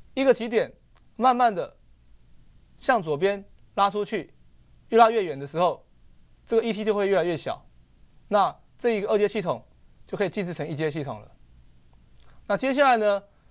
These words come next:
我们针对实验的模组方块进行实验，它的系统模拟方块图如下：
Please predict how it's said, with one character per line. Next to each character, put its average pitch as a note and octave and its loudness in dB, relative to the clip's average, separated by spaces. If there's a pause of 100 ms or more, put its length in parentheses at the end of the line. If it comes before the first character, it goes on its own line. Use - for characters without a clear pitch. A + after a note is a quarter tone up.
(120)
我 D#3+ -2
们 E3+ -2
针 A#3+ 0
对 A#3+ 2
实 - -8
验 A3+ 4
的 G#3 0
模 F#3 -2
组 F3 -4
方 G3+ 0
块 F#3+ 0
进 G#3 -2
行 F3+ -4
实 E3+ -6
验， G#3 4 (380)
它 G#3 2
的 G#3+ 4
系 B3 -4
统 F#3 2
模 E3+ -4
拟 F3+ -6
方 A3+ 2
块 A3 4
图 D3+ -8
如 D3+ -10
下： G3+ 4